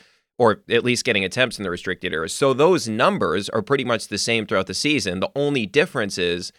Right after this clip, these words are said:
the three-point shooting has not been the same. So my question to you is, can they continue to live this way? And also, like, is it too late to kinda change what you do? Like,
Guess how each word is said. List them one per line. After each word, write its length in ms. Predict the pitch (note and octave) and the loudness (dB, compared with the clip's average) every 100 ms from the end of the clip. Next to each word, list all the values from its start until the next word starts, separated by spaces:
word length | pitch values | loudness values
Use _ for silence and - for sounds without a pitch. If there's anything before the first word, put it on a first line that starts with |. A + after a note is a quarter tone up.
| _ - | _ -2
the 100 | A2+ | -2
three-point 560 | C3 C#3+ - C3 G#2+ | 0 -4 -4 -4 -4
shooting 380 | - C3+ C3+ F#2+ | -2 -4 -2 -2
has 160 | F#2 F#2+ | -4 -2
not 180 | F2+ - | -2 -2
been 160 | F2 | -6
the 60 | D#2+ | -6
same. 340 | - D2 - - _ _ _ | -4 -4 -4 -12 _ _ _
So 460 | - D3 B2+ G#2 - _ _ | 2 4 6 4 -2 _ _
my 160 | C3 E3+ | 0 0
question 400 | - G#3 - C3 | 2 0 0 -2
to 60 | C#3 | 0
you 160 | B2 | 0
is, 240 | E2 - - _ | 0 -4 -14 _
can 180 | B2 B2+ | -4 0
they 120 | D3 | 0
continue 560 | - C3 - D3+ E3+ D#3+ | 0 -6 -2 -2 0 -2
to 380 | C#3 A2+ G2+ - | 4 6 6 2
live 380 | G2 A#2 D3 A2+ | -2 4 4 4
this 200 | A2 - | -2 2
way? 400 | G#2 F#2+ G2+ G2+ _ _ - | 4 4 4 -2 _ _ -2
And 280 | C#3 D3 C#3 | 2 4 4
also, 380 | C3+ F3+ - A#2+ | 4 4 4 2
like, 260 | A#2 A2+ - | 4 2 2
is 180 | C3+ A#2+ | 0 2
it 240 | B2 - | -2 -2
too 300 | - - D#3+ | -8 0 2
late 280 | C3+ C#3 - | 4 4 2
to 100 | - | -4
kinda 280 | A2+ B2 A2 | -2 0 0
change 440 | G2+ - B2 A#2 A2+ | -2 -2 0 0 -2
what 160 | G#2 | -4
you 80 | A2+ | -2
do? 100 | D3+ | 0
Like, 220 | B2 A#2 | 2 2